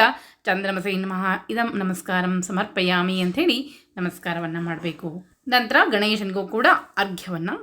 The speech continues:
ಕೊಡ್ಬೇಕು. ನಾ ಮಂತ್ರವನ್ನ ಹೇಳ್ತೀನಿ, ನೀವು ಕೇಳಿ ಅರ್ಘ್ಯ ಬಿಟ್ರೆ ಸಾಕು. "ಸಂಕಷ್ಟಂ ಮೇ ಹರ, ಹರ ಮೇ ದೇವ ಗ್ರಹಾಣಾರ್ಘ್ಯಂ ನಮಸ್ತೆ ಶ್ರೀ ಸಂಕಷ್ಟಹರ ಗಣೇಶ್ವರಾಯ ನಮಃ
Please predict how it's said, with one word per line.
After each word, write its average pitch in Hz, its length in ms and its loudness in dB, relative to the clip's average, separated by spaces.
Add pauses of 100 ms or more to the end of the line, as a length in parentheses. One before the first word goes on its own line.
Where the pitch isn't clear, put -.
(200)
ಕೊಡ್ಬೇಕು. 175 520 -2
ನಾ 170 120 2
ಮಂತ್ರವನ್ನ 180 380 0
ಹೇಳ್ತೀನಿ, 208 460 2 (320)
ನೀವು 202 160 -2
ಕೇಳಿ 214 460 -2 (340)
ಅರ್ಘ್ಯ 180 240 -2
ಬಿಟ್ರೆ 208 540 -6 (160)
ಸಾಕು. 180 500 -2 (220)
"ಸಂಕಷ್ಟಂ 254 720 2
ಮೇ 220 160 2
ಹರ, 202 200 2 (100)
ಹರ 208 220 2
ಮೇ 247 280 2
ದೇವ 202 300 2
ಗ್ರಹಾಣಾರ್ಘ್ಯಂ 220 640 2
ನಮಸ್ತೆ 196 420 -2
ಶ್ರೀ 226 220 -4
ಸಂಕಷ್ಟಹರ 202 600 -2
ಗಣೇಶ್ವರಾಯ 196 520 0
ನಮಃ 220 440 4